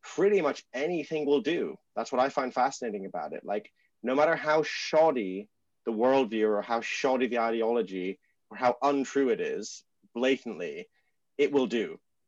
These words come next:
And that's, I think, a testament to the religious urge. And so it's, it's, you know, I often wonder, what could we do to, uh, mitigate that in some sense and have a healthy outlet for our religious impulses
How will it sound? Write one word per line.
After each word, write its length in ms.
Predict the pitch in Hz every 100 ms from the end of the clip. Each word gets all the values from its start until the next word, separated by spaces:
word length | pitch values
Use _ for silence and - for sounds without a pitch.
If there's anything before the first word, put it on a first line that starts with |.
| -
And 340 | 113 117 113 95
that's, 220 | 135 147
I 80 | 135
think, 200 | 131 135
a 40 |
testament 480 | 113 147 147 127 113
to 60 | 110
the 100 | 110
religious 360 | 110 107 90 -
urge. 200 | 143 107
And 160 | 117
so 180 | - 127
it's, 220 | 117 - -
it's, 300 | 123 - - _ _ _ _
you 60 | 117
know, 100 | 123
I 180 | 123 135
often 340 | 135 - 123
wonder, 540 | 113 131 127 117 110 110 - - -
what 320 | 120 120 -
could 200 | - 127
we 440 | 107 110 104 104 104 -
do 280 | 117 113 107
to, 580 | - 117 104 98 98 _ _ _ _ _ _ _ _ _ _ -
uh, 460 | 117 107 101 98 - - - - _ _ _ _ -
mitigate 500 | 120 175 151 123 113
that 200 | 113 104
in 60 |
some 240 | 107 120 113
sense 300 | - 135 117
and 120 | 107
have 220 | 123 123
a 60 | 110
healthy 520 | - 139 156 156 131
outlet 360 | 113 104 104 92
for 100 | 113
our 100 | 107
religious 360 | 101 101 98 -
impulses 800 | 127 143 110 95 - 92 85